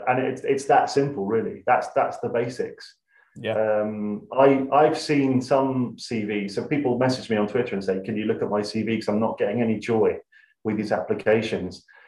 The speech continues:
Speaker 1: And there'll be people who have fantastic industry experience and they're hiding it in the bottom corner. And it, it, they've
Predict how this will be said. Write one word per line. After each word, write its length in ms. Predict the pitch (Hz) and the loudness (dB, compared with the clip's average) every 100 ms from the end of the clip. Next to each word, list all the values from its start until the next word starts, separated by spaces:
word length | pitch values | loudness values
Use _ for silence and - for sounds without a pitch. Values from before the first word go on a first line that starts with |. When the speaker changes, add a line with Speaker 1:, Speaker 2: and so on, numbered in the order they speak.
| _ | _
Speaker 1:
And 380 | 151 156 139 135 | 0 2 0 0
there'll 160 | 180 185 | 2 2
be 80 | 190 | 2
people 420 | 233 - 175 156 | 0 0 2 4
who 220 | 156 151 | 4 0
have 400 | 151 143 139 - - _ _ _ | 2 2 2 -2 -10 _ _ _
fantastic 960 | 180 185 - - 214 - 151 110 - - _ - | 0 0 -2 -6 -8 -2 0 0 -4 -18 _ -4
industry 500 | 160 175 143 - 131 | 0 2 0 2 2
experience 720 | - - 151 156 139 101 95 147 | 2 0 2 4 4 2 0 0
and 100 | 156 | 2
they're 240 | 165 165 - | 2 0 -4
hiding 640 | 165 - 208 214 180 120 | -4 4 6 6 2 0
it 240 | 101 - - | -2 -6 -8
in 80 | 131 | -4
the 60 | 127 | 4
bottom 380 | 156 160 156 | 4 4 2
corner. 460 | 151 170 175 120 - - _ _ _ _ 139 | 0 0 0 -2 -6 -12 _ _ _ _ 2
And 160 | 151 | 2
it, 160 | 147 135 | 2 2
it, 200 | 143 147 | 0 4
they've 300 | 160 156 | 6 4